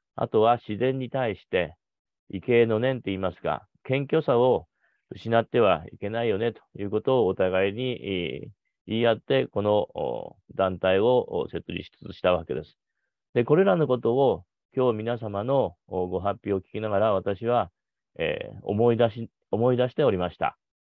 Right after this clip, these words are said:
で、こういうことを今後も私たちは続けていきたいと思いますし、ぜひ皆様もですね、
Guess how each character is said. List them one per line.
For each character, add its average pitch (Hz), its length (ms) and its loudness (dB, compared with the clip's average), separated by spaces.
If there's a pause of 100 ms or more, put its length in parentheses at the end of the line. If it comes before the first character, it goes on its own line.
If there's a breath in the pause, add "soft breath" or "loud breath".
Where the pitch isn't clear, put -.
(560)
で、 135 240 0
こ - 140 0
う - 20 4
い 160 40 2
う - 20 -2
こ 170 100 -2
と 160 140 0
を 151 320 2 (180)
今 135 220 -2
後 147 100 0
も 151 320 -4
私 117 340 -8
た 104 140 -2
ち 113 100 -6
は 113 120 2
続 104 220 -10
け 107 120 -2
て 107 320 6
い 98 100 -8
き - 40 -20
た 113 140 -2
い 107 60 -2
と 101 80 -6
思 110 160 -2
い 113 60 -2
ま 117 140 -2
す - 80 -18
し、 131 280 -2 (340)
ぜ 170 120 0
ひ 165 100 0
皆 151 240 0
様 139 180 -2
も 104 140 -4
で 82 120 -6
す 87 100 -12
ね、 82 220 -2